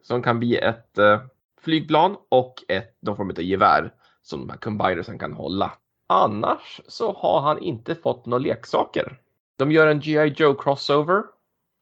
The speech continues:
som är inte transformerande, det är en repainted G I Joe-fordon. Och, eh, han får ju den här Dark of the Moon-figuren också. Men med tanke på alla minibots vi har fått i Legacy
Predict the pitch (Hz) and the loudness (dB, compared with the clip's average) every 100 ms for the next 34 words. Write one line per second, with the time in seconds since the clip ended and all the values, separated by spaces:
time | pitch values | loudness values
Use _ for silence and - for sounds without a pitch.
0 | - 123 127 117 120 120 123 113 120 110 | -4 0 0 0 0 -2 0 0 2 2
1 | 113 120 120 123 113 - 107 - _ 104 | 2 0 -2 -2 -4 -4 -6 -6 _ -8
2 | 107 104 110 107 117 113 107 107 120 165 | -4 0 0 0 -2 0 -2 0 -2 -6
3 | _ _ _ _ - 104 104 104 104 107 | _ _ _ _ 0 2 4 4 4 2
4 | 113 - 127 127 127 117 110 104 101 110 | -4 -4 0 2 4 4 4 2 0 -2
5 | 107 104 104 95 104 98 90 69 57 - | -4 -4 -4 -4 -6 -4 -2 -4 -6 -8
6 | - - _ _ _ _ _ - 110 113 | -10 -10 _ _ _ _ _ -2 0 2
7 | 117 104 - - 123 107 104 107 113 110 | 0 -2 -4 2 4 6 4 2 0 0
8 | 104 104 - 101 104 - 104 113 131 110 | 0 -2 -4 -4 -4 -4 -2 0 0 0
9 | 107 101 92 | -4 -6 -8